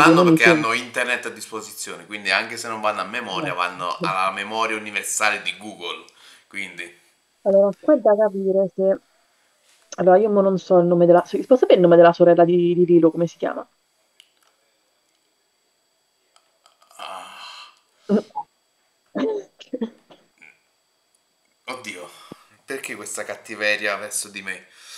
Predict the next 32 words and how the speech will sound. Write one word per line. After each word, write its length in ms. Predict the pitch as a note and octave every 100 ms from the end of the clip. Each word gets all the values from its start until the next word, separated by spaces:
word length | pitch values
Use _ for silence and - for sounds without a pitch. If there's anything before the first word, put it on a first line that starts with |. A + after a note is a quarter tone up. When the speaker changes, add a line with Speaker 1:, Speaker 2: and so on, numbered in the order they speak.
| - _ -
Speaker 2:
Eh, 640 | A2 A2 A2 G#2+ G#2 G2 - _ _ _ _ _ _
come 260 | - E3+ E3
si 160 | B2+
chiama 480 | G#2+ D#3+ F3+ F#3 E3
la 120 | C#3+
sorella 480 | A#2+ B2 B2+ D3+ D3+
di 800 | D3+ B2+ C3+ C3+ C3 C3 C3 B2+
Lilo? 520 | C3 C3 F#2+ E2+ - _ _ _ _ _ _ _ _ _ _ _ _ _ F#3
Speaker 1:
Mm. 140 | E3 D3 _ _ _ _
C'è 140 | -
una 120 | F#3 E3+
sorella 320 | G3 F3+ F3+
maggiore, 420 | F3 E3+ F3 E3
mi 80 | E3
Speaker 2:
Eh 20 |
Speaker 1:
ricordo, 160 | B2 E3
Speaker 2:
sì, 160 | D#3 -
Speaker 1:
però 0 |
Speaker 2:
quella 180 | D#3+ -
Speaker 1:
non 160 | - A#2+
so 20 |
Speaker 2:
lì, 100 | A#2+
Speaker 1:
il 80 | A#2
Speaker 2:
sì, 20 |
Speaker 1:
nome. 260 | D#3 G#2+ G#2
Speaker 2:
che, 260 | F#2+ - _
che 140 | - G2+
lo 160 | G2
vuole 260 | G#2 A2 A2+
col 220 | A2 G#2+
surfista. 760 | G#2+ - G2+ - D#2+ - - F2 _ _ _ _ _ _ _ _ _ _ _ _ _ _ _ _ _ _ _ _ _ _ _ _ -
Speaker 1:
Eh, 640 | - - - - - -